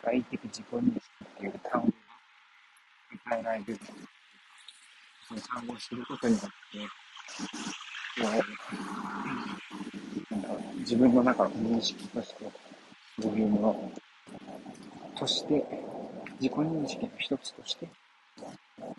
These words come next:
人からのフィードバックっていうのを、こう、まあ、認識できるっていうのが、一つ、面白いところで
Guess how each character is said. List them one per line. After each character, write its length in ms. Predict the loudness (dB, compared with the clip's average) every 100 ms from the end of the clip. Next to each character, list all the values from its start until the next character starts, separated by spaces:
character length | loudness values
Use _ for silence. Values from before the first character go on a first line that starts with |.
| -14 -16 -16 -8 -8 -8 -12 -8
人 200 | 2 6
か 120 | 6
ら 60 |
の 100 | 6
フ 60 | 0
ィ 140 | -4
ー 40 | -2
ド 60 | -2
バ 60 |
ッ 60 | -4
ク 80 | -8
っ 20 |
て 120 | -8
い 20 |
う 40 | -4
の 60 |
を、 140 | -4 -6 -14 _ -20 _ -20 -18 -14
こ 600 | -6 -2 0 2 0 -2 -4 -6 -10 -12
う、 40 | -14 _ -4
ま 20 | 4
あ、 40 |
認 180 | 6 6
識 180 | 2 -2 -4 -2
で 100 | -4
き 120 | -6 -6
る 80 |
っ 20 | -6
て 100 | -8
い 40 | -10
う 40 | -10
の 60 | -14
が、 80 | -14 -14 -16 -16 -16 -16 -14
一 80 | -14
つ、 200 | -6 -6 -6 -12 -12 -14 -16 -18 -18 -18 -18 -14 -10 -10 -12 -6
面 160 | -4 -2
白 220 | -2 -4
い 60 |
と 100 | -6
こ 140 | -6 -6
ろ 60 |
で 60 | -6